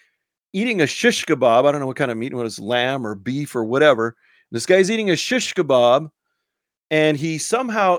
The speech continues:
infiltrates this crowd of activists, and he's <laughs> eating this shish kebab, and they notice it.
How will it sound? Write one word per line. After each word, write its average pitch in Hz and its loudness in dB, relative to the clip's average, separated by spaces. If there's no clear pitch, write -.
infiltrates 180 -2
this 147 -6
crowd 175 0
of 135 -2
activists, 143 -2
and 139 -6
he's 143 -8
<laughs> - -8
eating 190 -4
this 156 -2
shish - -4
kebab, 131 0
and 139 -2
they 143 0
notice 185 2
it. 131 -2